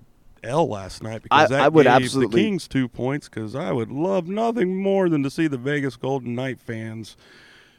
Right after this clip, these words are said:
Speaker 1: feel the pain of not being in the postseason.
Speaker 2: Same.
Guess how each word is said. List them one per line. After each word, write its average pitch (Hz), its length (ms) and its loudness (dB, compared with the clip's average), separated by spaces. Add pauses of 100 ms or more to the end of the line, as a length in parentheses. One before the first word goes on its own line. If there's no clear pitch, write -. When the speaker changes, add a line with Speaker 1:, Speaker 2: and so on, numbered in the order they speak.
Speaker 1:
feel 175 340 2
the 147 80 -6
pain 165 320 4
of 110 100 -6
not 123 240 -6
being 131 220 0
in 120 60 0
the 120 60 0
postseason. 110 640 -6
Speaker 2:
Same. 113 500 2